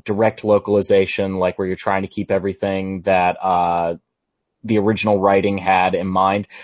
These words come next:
and then trying to make it sound natural to a native English speaker, uh, or whatever language it's being localized into.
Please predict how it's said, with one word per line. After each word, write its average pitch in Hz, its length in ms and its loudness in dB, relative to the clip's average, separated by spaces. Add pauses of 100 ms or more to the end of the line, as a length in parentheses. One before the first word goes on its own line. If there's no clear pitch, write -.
(160)
and 117 100 2
then 113 160 4
trying 110 520 2
to 101 340 4
make 104 300 0
it 95 80 -8
sound 101 440 0
natural 95 720 0
to 95 320 -2
a - 120 -6
native 95 280 0
English 95 340 -4
speaker, 80 440 -10 (340)
uh, 98 200 6
or 110 200 4
whatever 104 320 4
language 95 380 0
it's 92 120 -10
being 95 220 -6
localized 92 600 -2
into. 87 320 -10